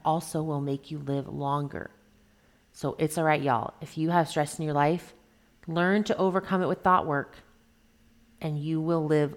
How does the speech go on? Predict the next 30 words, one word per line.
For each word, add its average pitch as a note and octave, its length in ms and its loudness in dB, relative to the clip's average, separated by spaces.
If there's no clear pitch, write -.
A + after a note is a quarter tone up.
longer. D3 760 0
I E3 60 -6
thought D#3 180 4
that D3 120 4
was C#3 120 -2
so C#3 360 0
amazing. B2+ 540 -6
Okay, F3+ 120 6
the E3+ 120 4
second A#3+ 460 4
thing A3+ 240 4
that F3 140 6
I E3+ 80 6
found E3+ 260 2
in D#3+ 60 -2
common E3+ 420 2
was D3+ 240 2
they F#3 260 6
all F#3 440 8
took G3+ 460 0
one F3+ 380 2
day F#3 540 8
to G3 140 -2
rest D#3+ 440 2
from E3+ 180 0
the F3+ 80 2
week. D#3+ 420 -6
And D#3+ 480 4
people G#3+ 300 2
who G#3 300 2